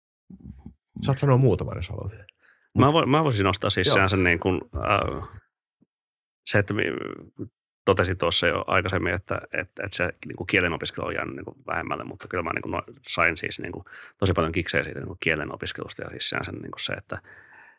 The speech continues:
Speaker 2: että se, äm, kielen oppiminen, kun sitä niin kuin merkkejä ihan alaste henkisesti siis kirjoitti, toisti, tois-, toisensa perään ja sitten niin kuin alkoi ehkä niin kuin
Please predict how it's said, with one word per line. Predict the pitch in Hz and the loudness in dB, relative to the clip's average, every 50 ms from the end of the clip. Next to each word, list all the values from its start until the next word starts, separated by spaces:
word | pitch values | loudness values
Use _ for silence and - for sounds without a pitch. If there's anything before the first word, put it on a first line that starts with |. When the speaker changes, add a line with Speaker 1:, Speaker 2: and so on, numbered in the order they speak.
| _ _ _ _ _ _ | _ _ _ _ _ _
Speaker 2:
että | 90 87 87 - - | -2 -2 0 2 2
se, | - - 95 90 90 92 92 - - _ _ - - - - - - - - - - - - _ _ - - | 2 2 2 0 -2 -2 -6 -8 -10 _ _ -8 -6 -6 -6 -8 -10 -12 -14 -18 -20 -20 -20 _ _ -6 -4
äm, | - - - - - 82 - - - - - - - - - _ _ _ _ _ _ _ _ _ _ _ _ _ _ _ | -4 -4 -4 -6 -8 -8 -8 -8 -10 -12 -14 -16 -18 -20 -20 _ _ _ _ _ _ _ _ _ _ _ _ _ _ _
kielen | - 98 92 90 85 80 - - - | 0 2 2 2 0 -2 -4 -6 -6
oppiminen, | - 101 - _ 95 90 90 85 82 80 80 76 - - - _ _ _ _ _ _ _ _ _ _ _ _ _ _ _ _ _ _ _ _ _ _ | -6 -6 -2 _ 0 2 2 2 0 0 -2 -2 -6 -10 -16 _ _ _ _ _ _ _ _ _ _ _ _ _ _ _ _ _ _ _ _ _ _
kun | - 76 78 | -6 -4 -2
sitä | - 76 - | -2 -2 -2
niin | - - - | -4 -6 -10
kuin | - - - 82 92 | -8 -8 -8 -2 0
merkkejä | 95 90 - 90 _ - - 85 85 80 82 - _ _ _ _ _ _ _ | 2 2 0 -2 _ -4 0 0 0 0 -2 -6 _ _ _ _ _ _ _
ihan | - 90 87 90 90 87 90 | -12 -10 -10 -10 -10 -10 -6
alaste | 90 92 82 82 - - - - | -2 -2 -2 0 -2 -4 -2 0
henkisesti | 92 82 82 - - 85 87 - - - | 0 0 0 -2 -4 -6 -6 -4 -2 -2
siis | - - - - - - - - - - - - - - _ _ _ - - _ _ _ _ _ _ _ | -2 -2 -2 -4 -4 -4 -4 -8 -14 -18 -18 -20 -20 -20 _ _ _ -20 -20 _ _ _ _ _ _ _
kirjoitti, | - 107 104 101 90 - _ _ - 90 87 - - - - - - - - - _ _ | 4 4 6 6 4 2 _ _ 0 0 0 -2 -8 -12 -14 -16 -16 -18 -20 -20 _ _
toisti, | - 90 87 87 - - - 95 92 - - - - - | 0 2 2 2 2 0 -2 -6 -8 -8 -12 -14 -10 -6
tois-, | - - - - - | -6 -6 -6 -8 -6
toisensa | - 87 85 85 - - | -6 -4 -4 -4 -6 -6
perään | - - 85 82 78 - - - - | -4 -2 0 0 0 -2 -4 -6 -4
ja | - | -4
sitten | - - - - | -6 -6 -6 -10
niin | - - - | -10 -10 -8
kuin | - - | -8 -10
alkoi | - - - - 104 - - - | -8 -4 -4 -4 -2 -4 -6 -6
ehkä | - - | -8 -10
niin | - - | -10 -10
kuin | - - | -12 -12